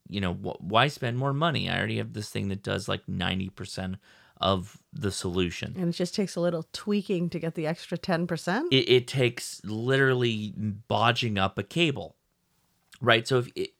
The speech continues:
Speaker 1: remember, Leia, look at, like, a, a three point five millimeter jack, right?
Speaker 2: Okay.
Speaker 1: Tip ring sleeve. That's what it's called. Tip ring
Speaker 2: Okay.
Speaker 1: sleeve. There are some radios that have a different wiring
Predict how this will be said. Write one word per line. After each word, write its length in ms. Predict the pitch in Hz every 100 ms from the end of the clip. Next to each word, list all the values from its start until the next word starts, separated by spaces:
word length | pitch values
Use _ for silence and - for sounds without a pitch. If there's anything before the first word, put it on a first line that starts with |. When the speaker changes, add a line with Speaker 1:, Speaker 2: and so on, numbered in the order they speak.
| -
Speaker 1:
remember, 560 | 95 131 135 147 143 127
Leia, 320 | 120 113 98
look 180 | 107 -
at, 100 | -
like, 320 | - 95 95
a, 280 | 92 90 - _
a 160 | 98 87 -
three 160 | - 98
point 280 | 92 90 -
five 260 | 95 95
millimeter 440 | 95 95 90 90 90
jack, 440 | - - - - _ 113
right? 180 | 104
Speaker 2:
Okay. 280 | - 208 190 240
Speaker 1:
Tip 300 | - 160 - -
ring 360 | 107 104 101 98
sleeve. 600 | - - - - - - _ _
That's 180 | - -
what 80 | 95
it's 100 | -
called. 320 | - 95 - _ _
Tip 200 | - 131
ring 120 | 110 165
Speaker 2:
Okay. 60 |
Speaker 1:
sleeve. 340 | - 92 - _ _ - - - _ _
There 140 | 127 131
are 60 |
some 260 | 139 160 156
radios 300 | 151 139 120
that 120 | 120
have 280 | 110 107 101 -
a 100 | 95
different 540 | - 98 - 104 -
wiring 640 | 87 110 160 139 92 92